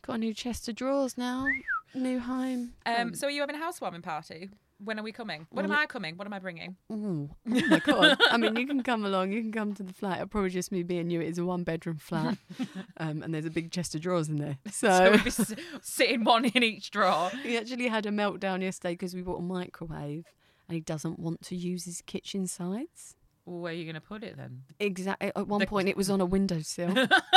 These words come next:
Speaker 1: <laughs> I was like, but
Speaker 2: What, like a
Speaker 1: <laughs> I was like,
Speaker 2: prisoner?
Speaker 1: <laughs> I was like, "But that's what the sides are for." And he was like, "Oh, love, I can't.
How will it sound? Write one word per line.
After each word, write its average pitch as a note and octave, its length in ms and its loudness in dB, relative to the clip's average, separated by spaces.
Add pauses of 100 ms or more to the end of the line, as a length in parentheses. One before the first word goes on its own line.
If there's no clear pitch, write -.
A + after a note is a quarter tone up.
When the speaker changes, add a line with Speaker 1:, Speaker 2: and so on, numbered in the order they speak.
(140)
Speaker 1:
<laughs> - 20 -2
I F4 440 6 (480)
was A#3+ 180 2
like, A#3 140 0 (580)
but - 100 0
Speaker 2:
What, B4+ 160 12
like A#4+ 240 2 (400)
a - 40 6
Speaker 1:
<laughs> C5+ 40 12
I A4 40 12
was F4+ 120 4
like, B4 100 12
Speaker 2:
prisoner? A4+ 300 8
Speaker 1:
<laughs> F3 180 4 (420)
I - 80 12 (120)
was G#4 140 2
like, F#4+ 140 2 (320)
"But D#4 140 -12
that's - 280 -4
what - 140 -4
the F#3 80 -6
sides A#3+ 500 -6
are B3 60 -2
for." A3 440 0
And F3+ 80 -2
he F3+ 60 0
was F3 100 -2
like, E3+ 180 -2
"Oh, - 60 0
love, E3 300 0
I D#3+ 40 -2
can't. F3 380 -2